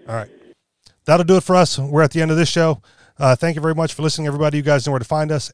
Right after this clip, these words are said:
Anarchist experience dot com. On Telegram, T dot me slash anarchist experience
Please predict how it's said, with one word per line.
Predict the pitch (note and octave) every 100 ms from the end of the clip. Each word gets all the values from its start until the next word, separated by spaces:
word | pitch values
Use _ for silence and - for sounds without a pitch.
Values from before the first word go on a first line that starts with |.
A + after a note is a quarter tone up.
| -
Anarchist | F#3+ F3+ D#3 -
experience | C3+ - D#3+ D#3 D3+ -
dot | C3 A#2
com. | D3 C#3+ C#3+ B2+ _ _ _ _
On | A#2
Telegram, | A2+ E3+ E3 D3+ D3 C3
T | D#3+
dot | D3+ C3
me | C#3
slash | C#3 C#3 C3 -
anarchist | C#3 C3+ B2 -
experience | A2+ - D#3+ D#3 D3